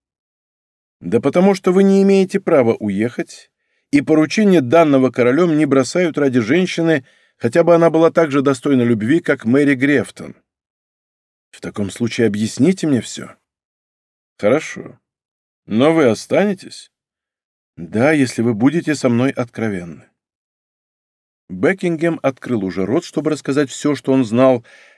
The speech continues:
но в эту минуту в конце террасы показался лакей и подошёл к павильону, в котором находился король с мисс Люси Стюарт. За лакеем следовал запылённый курьер,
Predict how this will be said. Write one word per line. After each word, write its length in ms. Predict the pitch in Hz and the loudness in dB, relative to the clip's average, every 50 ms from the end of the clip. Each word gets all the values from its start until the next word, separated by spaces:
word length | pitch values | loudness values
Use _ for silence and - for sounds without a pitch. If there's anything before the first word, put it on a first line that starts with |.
| _ _ _ _ | _ _ _ _
но 200 | - 117 139 156 | -2 0 2 2
в 100 | 147 156 | 2 2
эту 220 | 202 233 220 - 196 | 2 2 2 2 2
минуту 380 | 185 180 190 214 214 - 196 | 4 4 4 2 2 0 -2
в 80 | 180 - | -4 0
конце 320 | - 170 160 165 - 180 | -2 -2 -2 2 0 -2
террасы 480 | 175 - 160 139 175 202 190 - - 151 | 0 0 0 0 0 0 -2 -4 -10 -8
показался 560 | - 170 - 147 139 151 170 151 - - 147 | -10 -8 -6 -4 -2 -2 -2 -4 -4 -8 -8
лакей 600 | 147 143 139 123 _ - - 85 - - - _ _ _ _ _ _ _ _ _ | -6 -6 -6 -8 _ -10 -10 -10 -10 -12 -16 _ _ _ _ _ _ _ _ _
и 80 | 127 127 | -2 -2
подошёл 440 | - 120 117 123 117 - - 104 | 0 0 0 0 0 -2 -6 -6
к 60 | - _ | -6 _
павильону, 640 | 95 90 87 85 90 101 139 180 190 180 175 156 - _ _ _ | -8 -8 -6 -6 -2 0 2 2 4 2 2 0 -4 _ _ _
в 80 | _ - | _ -4
котором 360 | - 139 120 185 196 196 165 | -4 -2 0 2 2 2 2
находился 480 | 151 143 - 147 139 143 131 - - 113 | 0 0 -2 -2 -2 -2 -2 -2 -4 -4
король 320 | - 104 98 120 160 175 | -4 -2 0 0 -2 -2
с 140 | 151 - - | -4 -6 -2
мисс 320 | 110 123 139 - - - _ | -2 -2 -2 -2 -6 -12 _
Люси 400 | - 113 101 107 110 - - - | -6 -4 -2 -2 -4 -4 -8 -12
Стюарт. 680 | 90 - - - - - - 53 - _ _ - - _ _ _ _ _ _ _ _ _ _ _ _ _ _ _ _ _ - | -14 -14 -16 -16 -16 -18 -18 -18 -20 _ _ -20 -20 _ _ _ _ _ _ _ _ _ _ _ _ _ _ _ _ _ -14
За 160 | 95 98 107 | -6 -2 0
лакеем 400 | 120 139 139 - 220 220 202 185 | 0 0 2 2 4 4 4 4
следовал 460 | - - 170 190 196 190 180 180 170 | 2 2 2 4 4 4 4 4 2
запылённый 560 | 135 117 160 - 156 160 175 180 175 170 170 | 2 0 0 0 4 4 4 4 4 2 0
курьер, 580 | - - 165 160 151 131 123 127 123 120 110 | 0 -2 -4 -2 -2 2 4 4 4 4 2